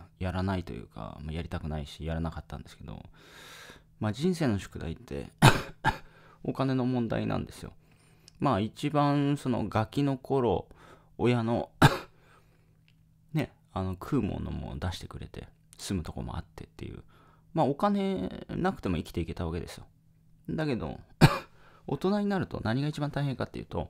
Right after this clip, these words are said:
自分で、うん、やっていかないといけないっていう。あ、ここが、<coughs> 一番ね。まあ、もちろん一部のね、富裕層は別にね、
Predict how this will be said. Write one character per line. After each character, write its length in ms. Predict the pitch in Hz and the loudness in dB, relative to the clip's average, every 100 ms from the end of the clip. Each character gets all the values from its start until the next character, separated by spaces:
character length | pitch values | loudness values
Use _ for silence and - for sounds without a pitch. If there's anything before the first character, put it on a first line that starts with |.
| - - - - - - - - - - - - - - | -10 -20 -20 -20 -20 -20 -20 -20 -20 -20 -20 -20 -20 -14
自 240 | - 165 | -4 0
分 140 | 175 170 | 2 2
で、 100 | 165 | 2
う 40 | |
ん、 600 | 156 - 90 90 73 143 - | 0 -4 -4 -4 -4 -8 -8
や 180 | - 123 | -6 -2
っ 20 | |
て 100 | 127 | 0
い 20 | |
か 40 | |
な 60 | 92 | 0
い 20 | |
と 60 | 65 | -2
い 40 | |
け 60 | 50 | -10
な 60 | |
い 20 | - | -16
っ 40 | |
て 140 | - | -18
い 20 | - | -16
う。 40 | - | -14
あ、 200 | 120 123 - | -10 -10 -4
こ 120 | - | -2
こ 160 | 165 208 | 4 4
が、 260 | 202 185 - _ - | 4 -2 -8 _ 8
<coughs> 680 | - - - - - - - | 8 8 -6 -16 -20 -20 -20
一 240 | - - | -18 -8
番 200 | 117 113 | -6 -4
ね。 160 | - - - - - - - - - - - - | -6 -8 -16 -20 -20 -20 -20 -20 -20 -20 -8 2
ま 120 | 127 | 4
あ、 20 | |
も 100 | 123 | 4
ち 80 | 175 | 4
ろ 60 | |
ん 40 | 110 | 2
一 220 | - 226 | 0 -2
部 140 | 202 | -2
の 200 | - - - | -2 -6 -4
ね、 180 | 143 180 - - - | -4 -4 -8 -20 -4
富 100 | 123 | 2
裕 140 | 131 135 | 2 2
層 340 | - 85 82 139 | 0 -2 0 0
は 220 | 143 - - - - - | 0 -2 -14 -20 -20 -10
別 240 | 92 - 90 | -8 -4 -4
に 60 | |
ね、 220 | 92 92 | -4 -6